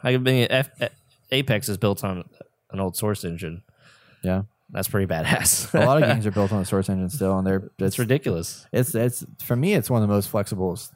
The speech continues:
Speaker 2: game engines that's ever existed.
Speaker 1: That's awesome.
Speaker 2: Yeah.
Speaker 1: I just
Speaker 2: I mean,
Speaker 1: know
Speaker 2: it's
Speaker 1: Source from, like, you know, uh, C S G O or,
Speaker 2: Right.
Speaker 1: or, <laughs> uh, Le-, Half-Life. So
Speaker 2: Yeah.
Speaker 1: anyway.
Speaker 2: <clears throat> Yeah, a lot of games are made on that.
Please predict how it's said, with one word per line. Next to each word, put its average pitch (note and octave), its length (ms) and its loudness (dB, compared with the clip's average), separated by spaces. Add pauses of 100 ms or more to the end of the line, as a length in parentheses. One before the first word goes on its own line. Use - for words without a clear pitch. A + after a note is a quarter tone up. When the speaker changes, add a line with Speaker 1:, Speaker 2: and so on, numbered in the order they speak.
(140)
Speaker 2:
game A2 220 -2
engines F#2+ 300 -4
that's F#2 120 -8
ever F#2 180 0
existed. F#2+ 440 -2
Speaker 1:
That's - 140 -6
awesome. F2 400 -2 (160)
Speaker 2:
Yeah. D#2+ 340 -2
Speaker 1:
I B2 100 0
just C#3+ 120 -2
Speaker 2:
I - 20 0
mean, C#3 60 4
Speaker 1:
know B2 40 4
Speaker 2:
it's A2 80 0
Speaker 1:
Source B2 640 2 (260)
from, G#2 320 0
like, G2 300 2 (380)
you G#2 120 -4
know, E2+ 320 -4
uh, E2+ 500 -2 (100)
C A2+ 200 -2
S G2 140 2
G - 120 -6
O G2 180 2
or, F#2 240 0
Speaker 2:
Right. - 160 -2
Speaker 1:
or, F#2 460 -4 (280)
<laughs> - 300 -14
uh, G2+ 160 2
Le-, F#2 220 -2
Half-Life. F2 500 -2
So E2+ 220 -8
Speaker 2:
Yeah. A2 180 -2 (1000)
Speaker 1:
anyway. E2+ 320 0
Speaker 2:
<clears throat> E3 300 6
Yeah, A2+ 120 4
a - 20 4
lot G#2 160 2
of G#2 80 -2
games G2 200 -2
are F#2 40 -4
made F#2+ 180 0
on F#2 120 -2
that. F#2 300 -4